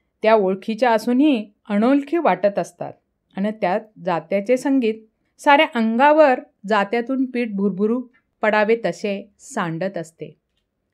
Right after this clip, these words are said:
या संगीताला आईच्या गळ्यातल्या गोड ओव्यांनी साथ दिलेली असते.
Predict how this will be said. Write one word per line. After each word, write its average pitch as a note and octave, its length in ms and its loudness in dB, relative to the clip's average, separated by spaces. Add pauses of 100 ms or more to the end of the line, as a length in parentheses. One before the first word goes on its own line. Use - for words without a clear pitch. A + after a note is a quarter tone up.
(120)
या F#3+ 220 -4
संगीताला G#3+ 760 -4 (260)
आईच्या G#3+ 340 -2
गळ्यातल्या G#3 500 -2
गोड C4 500 -2
ओव्यांनी A3 480 0
साथ F#3+ 340 -6
दिलेली E3 320 -6
असते. D3+ 380 -12